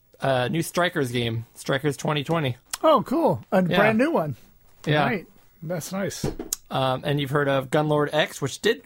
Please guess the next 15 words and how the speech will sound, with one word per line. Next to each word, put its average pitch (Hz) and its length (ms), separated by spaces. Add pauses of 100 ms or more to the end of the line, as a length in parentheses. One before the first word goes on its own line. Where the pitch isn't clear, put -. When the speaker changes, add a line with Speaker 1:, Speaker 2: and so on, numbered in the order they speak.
Speaker 1:
recently 127 400
come 120 180
out. 113 240 (640)
Speaker 2:
Cool. 196 280 (320)
Speaker 1:
Um, 120 360
which 127 180
we've 120 80
talked 127 220
about. 127 100
That's 131 100
kind 139 140
of - 80
a - 40
Turrican-style 123 840
game. 113 320